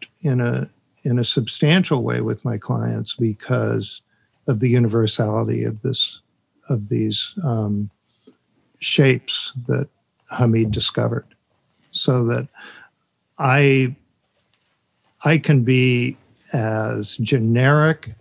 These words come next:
as I, as is possible in how, the kinds of things that I ask my clients during the portion in which we're doing, um, the, the shapes work.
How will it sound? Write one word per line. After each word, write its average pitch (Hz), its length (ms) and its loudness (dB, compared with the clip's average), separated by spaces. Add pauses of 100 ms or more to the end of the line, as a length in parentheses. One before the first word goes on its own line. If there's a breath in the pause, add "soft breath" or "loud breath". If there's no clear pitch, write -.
as 120 600 -2 (100)
I, 123 100 -2 (360)
as 120 260 -2
is 110 220 -2
possible 135 760 0 (1000 loud breath)
in 117 580 2 (320)
how, 131 300 0 (180)
the 135 100 0
kinds 123 340 0
of 120 140 0
things 120 300 0
that 123 120 -2
I 120 140 -2
ask 117 340 -4
my 117 260 -2 (500)
clients 123 580 0
during 117 300 0
the 113 80 -6
portion 123 440 0
in 120 220 0
which 117 220 -4
we're 117 100 0
doing, 113 380 -2 (320)
um, 123 400 0 (120)
the, 127 400 -2 (500 loud breath)
the 120 80 2
shapes - 420 2
work. 113 340 -6